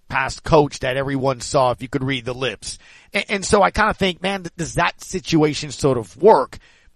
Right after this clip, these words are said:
But the guy has ability,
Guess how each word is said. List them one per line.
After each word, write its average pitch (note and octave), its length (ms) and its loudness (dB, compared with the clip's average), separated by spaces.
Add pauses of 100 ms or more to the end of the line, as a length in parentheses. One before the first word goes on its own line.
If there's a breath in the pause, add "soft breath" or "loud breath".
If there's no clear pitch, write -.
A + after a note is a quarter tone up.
But D#3 340 2 (800)
the D#3 80 -4
guy F3+ 240 4
has G#3+ 180 2
ability, D3 760 2